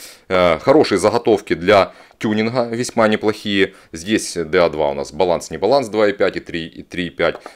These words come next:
сорок четыре девяносто три. Цапы там и там стоит, отличается младший брат только тем, что здесь просто три и пять выход. И по звуку они, м, я уже не помню, как звучал точно, э, три и пять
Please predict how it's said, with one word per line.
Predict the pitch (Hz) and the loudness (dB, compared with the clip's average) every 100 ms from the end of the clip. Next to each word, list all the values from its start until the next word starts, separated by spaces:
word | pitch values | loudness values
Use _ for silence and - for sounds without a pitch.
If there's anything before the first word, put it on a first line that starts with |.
| _ | _
сорок | - 104 95 92 | -6 -2 -2 -2
четыре | - - - 98 92 90 82 | -12 -14 -10 -6 -4 -2 -2
девяносто | 76 85 85 85 - 80 | -4 -6 -4 -6 -4 -6
три. | - 82 69 | -2 -2 -2
Цапы | - 85 78 78 | -2 0 0 -2
там | 76 73 | -4 -4
и | |
там | - 143 | 0 0
стоит, | 131 - 107 82 76 | 0 0 -2 -2 -6
отличается | 87 87 127 110 101 | -6 -2 2 2 2
младший | 87 90 87 87 | -2 0 -2 -2
брат | 107 110 | -2 -2
только | 80 80 | -4 -8
тем, | - 92 | -8 -8
что | 82 | -8
здесь | 71 87 | -8 -10
просто | - 85 - 73 - _ - - - - _ _ _ _ _ | -6 -8 -6 -8 -8 _ -20 -20 -20 -20 _ _ _ _ _
три | 110 | -4
и | 107 | 2
пять | 110 101 | 2 2
выход. | 92 87 82 - | -2 -4 -6 -4
И | 131 | 0
по | 156 | 2
звуку | 131 180 165 127 | 2 0 4 4
они, | 127 120 107 - - | 6 4 4 0 -14
м, | 147 151 160 160 139 | -14 -12 -10 -8 -8
я | 131 139 131 - 143 | -10 -12 -16 -2 2
уже | 131 131 | 4 4
не | |
помню, | 131 98 87 | 2 0 0
как | 92 92 | -2 -2
звучал | 87 92 90 95 85 - _ | -4 -4 0 2 2 -2 _
точно, | - 92 - 80 80 - | 0 0 -2 -6 -8 -14
э, | 82 80 76 76 | -10 -8 -6 -6
три | 90 90 | -6 -2
и | |
пять | 143 135 | 0 0